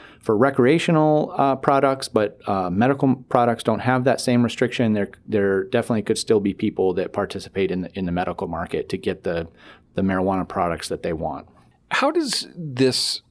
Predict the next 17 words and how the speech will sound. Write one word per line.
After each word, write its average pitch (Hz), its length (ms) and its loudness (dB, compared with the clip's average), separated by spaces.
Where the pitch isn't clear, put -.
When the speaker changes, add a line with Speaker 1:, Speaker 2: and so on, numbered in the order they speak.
Speaker 2:
speak - 380 -2
to, 110 500 0
uh, 98 340 2
things 117 240 0
like 101 160 0
driving 101 500 2
under 98 360 0
the 95 200 -2
influence 101 720 0
or 90 420 -2
impairment 98 800 -2
and, 90 340 -6
and 95 160 -8
such, 92 280 -4
if 87 100 -10
at 92 80 -4
all? 85 320 -6